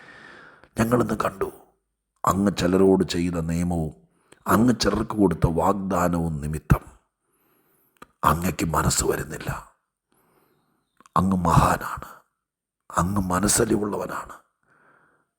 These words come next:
അങ്ങയെപ്പോലെ കരുണ കാണിക്കാൻ ആർക്കും കഴിയില്ല. ഇന്നത് കേൾക്കുമ്പോൾ ചിലർക്ക്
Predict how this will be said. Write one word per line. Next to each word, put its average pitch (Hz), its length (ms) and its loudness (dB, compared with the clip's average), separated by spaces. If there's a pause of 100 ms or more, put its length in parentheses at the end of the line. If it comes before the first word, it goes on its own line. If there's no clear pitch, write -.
(100)
അങ്ങയെപ്പോലെ 85 800 0 (380)
കരുണ 82 300 -2
കാണിക്കാൻ 78 500 -2
ആർക്കും 78 380 -4
കഴിയില്ല. 78 460 -4 (440)
ഇന്നത് 120 360 4
കേൾക്കുമ്പോൾ 104 680 -2 (880)
ചിലർക്ക് - 520 0